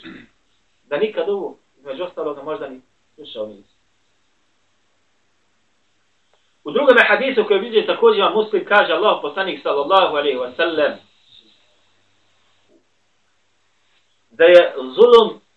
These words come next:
inna zulme zulumatu jevmel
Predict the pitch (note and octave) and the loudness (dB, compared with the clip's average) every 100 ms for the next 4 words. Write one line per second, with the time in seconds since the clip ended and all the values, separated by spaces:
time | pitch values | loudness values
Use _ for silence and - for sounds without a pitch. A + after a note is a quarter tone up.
0 | _ _ _ _ _ _ D#3+ F3+ E3 D3+ | _ _ _ _ _ _ -10 -6 -2 -2
1 | C#3 F#3+ G#3 F3+ E3+ C#3+ - _ _ _ | 2 4 4 2 -2 -2 -12 _ _ _
2 | _ _ _ _ - C3+ C3+ E3 E3 E3 | _ _ _ _ -20 -20 -10 -4 -2 0
3 | G#3+ F#3 F#3 D#3+ F3 F#3 D#3 C#3+ | 0 0 -2 -2 0 -2 -2 -2